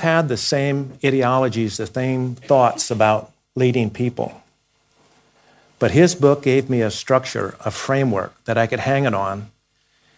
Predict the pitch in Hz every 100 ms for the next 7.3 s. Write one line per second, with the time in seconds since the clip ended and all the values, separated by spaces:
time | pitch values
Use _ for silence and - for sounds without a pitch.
0 | - 123 123 127 170 165 165 151 123 127
1 | 135 113 95 98 104 _ _ _ _ _
2 | _ - 104 104 120 123 117 120 127 131
3 | 107 101 - 131 117 107 101 104 104 -
4 | _ _ _ _ _ _ _ _ _ _
5 | _ _ _ _ _ _ _ _ _ _
6 | _ _ _ _ _ _ _ _ _ _
7 | _ -